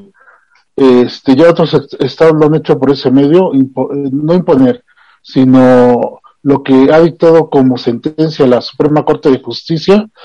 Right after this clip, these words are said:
que los estados deben de acatar. Entonces, eh,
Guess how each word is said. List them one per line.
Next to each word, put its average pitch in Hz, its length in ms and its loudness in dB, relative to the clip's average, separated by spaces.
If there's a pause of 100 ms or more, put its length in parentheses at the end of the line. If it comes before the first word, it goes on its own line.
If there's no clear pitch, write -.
(240)
que 127 100 0
los 120 140 2
estados 139 400 2
deben 143 280 4
de 127 100 2
acatar. 165 400 0 (840)
Entonces, 135 800 0
eh, 131 480 -4